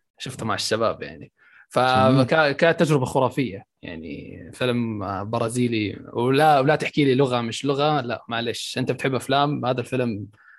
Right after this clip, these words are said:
Speaker 1: يعني أسطوري. هذا مثل جود فيلز البرازيل، يعني ممكن تحكي هيك يعني
Speaker 2: <laughs>
Speaker 1: تقريبًا.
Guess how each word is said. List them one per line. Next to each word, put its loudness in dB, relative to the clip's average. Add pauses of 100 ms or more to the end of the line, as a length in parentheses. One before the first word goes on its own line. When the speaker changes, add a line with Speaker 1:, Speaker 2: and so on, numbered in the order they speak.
(120)
Speaker 1:
يعني 0
أسطوري. 0
هذا 4
مثل 2 (260)
جود 2
فيلز 4
البرازيل، 0 (140)
يعني -10
ممكن -8
تحكي -4
هيك -4
يعني -4 (120)
Speaker 2:
<laughs> -20
Speaker 1:
تقريبًا. -4